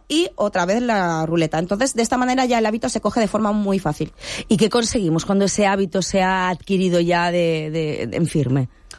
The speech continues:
Speaker 1: Pues, eh, nada, eh, que el alumno es responsable y, y sabe lo que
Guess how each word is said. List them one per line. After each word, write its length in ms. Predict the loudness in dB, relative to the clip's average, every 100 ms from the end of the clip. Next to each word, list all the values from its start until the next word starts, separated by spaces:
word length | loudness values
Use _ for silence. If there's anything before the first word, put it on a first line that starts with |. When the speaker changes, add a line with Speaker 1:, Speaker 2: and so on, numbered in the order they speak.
| -4
Speaker 1:
Pues, 220 | -4 0
eh, 200 | 0 0
nada, 320 | 0 0 0
eh, 40 | -2
que 60 | 0
el 100 | 2
alumno 320 | 0 0 -2
es 100 | -2
responsable 640 | -2 -2 0 2 2 0 -2 -8 -20 -20 _
y, 680 | -2 0 2 0 0 -2 -2
y 640 | -2 0 0 0 0 -2 -6
sabe 380 | -2 0 2 2
lo 160 | 0
que 380 | 0 0 0 -2